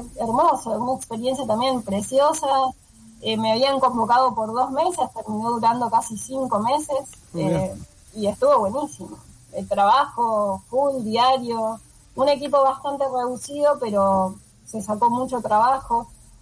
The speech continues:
Speaker 1: Yo le había contado a mis compañeros, mira, tanto a Rodrigo, que también sé que le hiciste una entrevista, y a Gus, les contaba, porque me decían, "¿Cómo vas con eso?".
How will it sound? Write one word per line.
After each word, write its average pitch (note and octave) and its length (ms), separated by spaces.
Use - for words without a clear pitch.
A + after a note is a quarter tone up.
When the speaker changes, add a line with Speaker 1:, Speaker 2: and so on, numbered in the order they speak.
Speaker 1:
Yo D4 140
le D#4 100
había C#4 200
contado C#4 320
a C#4 60
mis A#3+ 120
compañeros, C#4 680
mira, G#3+ 200
tanto B3+ 240
a B3+ 60
Rodrigo, B3+ 520
que - 120
también A3+ 380
sé A#3 120
que A3 100
le A3+ 80
hiciste A#3 280
una A3+ 140
entrevista, A3+ 560
y G#3+ 80
a G#3 80
Gus, D4+ 460
les G#3 140
contaba, B3+ 560
porque G3+ 200
me G3+ 120
decían, A#3+ 320
"¿Cómo A#3+ 280
vas C4+ 300
con C4 300
eso?". D4 180